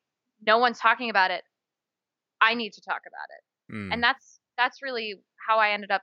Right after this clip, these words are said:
Speaker 1: landing with the Stress Less company, is that we're, we're here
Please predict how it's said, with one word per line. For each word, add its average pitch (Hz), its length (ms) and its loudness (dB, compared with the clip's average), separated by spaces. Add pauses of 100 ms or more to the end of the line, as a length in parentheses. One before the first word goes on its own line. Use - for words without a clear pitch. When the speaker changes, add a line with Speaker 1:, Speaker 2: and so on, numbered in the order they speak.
Speaker 1:
landing 190 640 -2 (420)
with 202 100 -8
the 196 80 -16
Stress 190 300 -2
Less 294 140 2
company, 190 420 -6
is 180 160 -12
that 185 180 2 (880)
we're, 254 520 6
we're 247 420 6
here 208 680 4